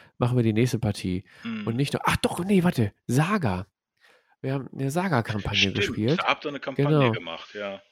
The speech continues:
Speaker 1: Genau, da haben wir eine Saga-Kampagne gemacht und da war, mm, danach war, es hielt sich noch im Rahmen. Aber wir haben mal ein Video gemacht mit der Nachbesprechung.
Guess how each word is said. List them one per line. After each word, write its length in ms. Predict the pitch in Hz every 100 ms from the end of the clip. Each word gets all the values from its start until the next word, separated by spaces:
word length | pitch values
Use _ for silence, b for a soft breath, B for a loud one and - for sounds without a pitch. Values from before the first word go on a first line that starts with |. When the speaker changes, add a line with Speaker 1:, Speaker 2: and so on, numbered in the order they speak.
| -
Speaker 1:
Genau, 220 | 139 143
da 60 | 143
haben 60 |
wir 60 | 165
eine 120 | 135
Saga-Kampagne 680 | 117 147 190 196 175 170 165
gemacht 220 | 160 165 -
und 100 | 131
da 180 | 156
war, 360 | 151 151 160 170 B B B B B B B _
mm, 420 | 139 143 143 147 143
danach 680 | 135 135 123 127 156 170 139
war, 400 | 131 139 151 160 - _
es 140 | - -
hielt 480 | - 131 156 220 -
sich 160 | 175
noch 160 | 160 160
im 200 | - 135
Rahmen. 640 | 123 123 151 165 104 95 - _ B B -
Aber 180 | 123 120
wir 100 | 127
haben 100 | 156
mal 160 | 151 -
ein 280 | 165 185 147
Video 240 | 135 120
gemacht 400 | 120 117 156 -
mit 140 | 139 139
der 80 |
Nachbesprechung. 960 | 123 147 - 113 - - 92 107 127